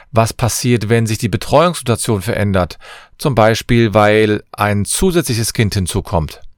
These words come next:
Und informelle Vereinbarungen bieten da meistens keine Sicherheit, denn es gibt ein großes Problem bei diesen informellen Vereinbarungen. Sie sind nicht vollstreckbar, das heißt, sie können nicht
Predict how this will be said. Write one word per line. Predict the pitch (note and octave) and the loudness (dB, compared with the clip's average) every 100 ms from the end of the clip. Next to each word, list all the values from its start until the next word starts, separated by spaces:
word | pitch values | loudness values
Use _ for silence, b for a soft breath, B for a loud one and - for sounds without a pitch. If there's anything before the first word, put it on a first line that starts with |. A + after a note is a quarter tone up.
| - | 0
Und | A#2+ A#2+ A#2+ - | 2 2 0 -6
informelle | - E3 F#3 F3 D#3 C#3 | -4 -2 2 2 4 2
Vereinbarungen | - - C#3+ D3+ A#2+ A2+ A#2 B2+ B2+ | 2 0 2 2 4 4 4 2 0
bieten | A#2 C#3+ D#3 B2+ | -6 -6 -6 2
da | B2+ | 2
meistens | A2+ A#2 - C3 | 4 2 0 -6
keine | - B2+ A2+ | -2 -2 0
Sicherheit, | C#3+ - A#2+ A#2 | -2 0 0 0
denn | A2 | -2
es | G#2+ | -2
gibt | - - | -6 -4
ein | G#2+ D3 | -2 -2
großes | - C3 C3 | -2 -4 -4
Problem | - G#2 C3+ D#3 | -4 0 0 2
bei | B2+ | 2
diesen | A2 G#2+ | 2 -2
informellen | - - B2 A#2 G#2 G#2 G2+ | -6 -4 -2 0 0 0 -2
Vereinbarungen. | - F#2+ G2+ G2 G#2 A2+ B2+ - B B B B B | -2 -2 0 2 2 2 -2 -6 B B B B B
Sie | - | -2
sind | A#2+ D3 | 0 0
nicht | D3 A2+ | -2 0
vollstreckbar, | A#2 - E3 F3 C#3 | -2 2 0 2 2
das | A#2 - | 2 2
heißt, | B2+ C3 | 0 2
sie | A#2 | -4
können | - C#3+ C3 A#2+ | -2 0 2 2
nicht | C#3+ F3+ - - | 0 -2 -8 -10